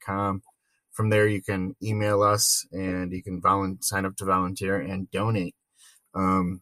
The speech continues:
because Lauren Boebert, I'll tell you, does not care about Native American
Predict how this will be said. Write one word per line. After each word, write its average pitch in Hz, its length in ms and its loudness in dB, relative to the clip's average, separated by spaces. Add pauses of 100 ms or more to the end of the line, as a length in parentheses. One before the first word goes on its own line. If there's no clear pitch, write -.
(260)
because 101 520 0
Lauren 110 340 2
Boebert, 107 380 2 (580)
I'll 104 140 -2
tell 120 220 2
you, 107 160 -2
does 101 340 2
not 113 280 0
care - 420 -4 (160)
about 90 360 -4
Native 92 320 -4
American 90 640 -6